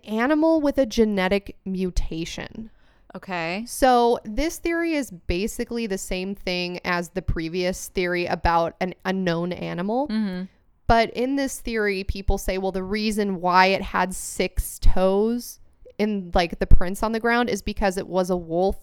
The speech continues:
Speaker 1: or coyote that just happened to have some genetic mutation that gave it an extra toe.
Speaker 2: Yeah, okay. But that still, to me, is a monster, you know?
Speaker 1: Yeah, it's, and also,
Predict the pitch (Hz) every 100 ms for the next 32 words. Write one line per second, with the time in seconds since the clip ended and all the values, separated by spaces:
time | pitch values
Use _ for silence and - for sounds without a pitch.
0 | - 190 180 - 170 170 160 185 214 226
1 | _ _ - 190 190 196 - - 190 -
2 | 170 165 165 - 208 185 170 185 180 180
3 | 165 170 - 165 - 165 - 160 - 160
4 | 156 156 151 - - - 185 - - -
5 | _ _ - - 196 190 185 175 175 165
6 | - 180 180 165 - - 226 247 - -
7 | 247 247 233 247 220 214 202 180 180 175
8 | 170 165 - - 92 - 190 - 196 185
9 | 175 180 269 214 185 254 - 240 - 262
10 | 285 330 370 330 285